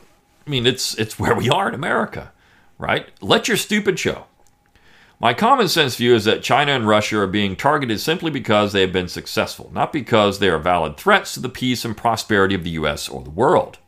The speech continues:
The war in Ukraine is the direct result of Washington's intrigues, pressure, plots, and aggressive policies in Eastern Europe and inside Ukraine itself.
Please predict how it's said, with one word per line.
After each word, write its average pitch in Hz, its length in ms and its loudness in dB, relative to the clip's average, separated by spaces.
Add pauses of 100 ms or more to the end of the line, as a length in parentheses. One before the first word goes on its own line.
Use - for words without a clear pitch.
(540)
The 98 80 -2
war 202 240 6
in 208 80 4
Ukraine 135 400 4
is 127 120 -2
the 120 100 2
direct 120 320 2
result 104 260 2
of 87 80 -2
Washington's 104 580 -2
intrigues, 131 640 -2
pressure, 117 460 2
plots, - 440 2
and 110 80 -6
aggressive 101 440 -2
policies 95 480 0
in 98 100 -2
Eastern 104 280 -4
Europe 87 280 0
and 90 80 -6
inside 82 460 -2
Ukraine 71 340 -8
itself. - 480 -4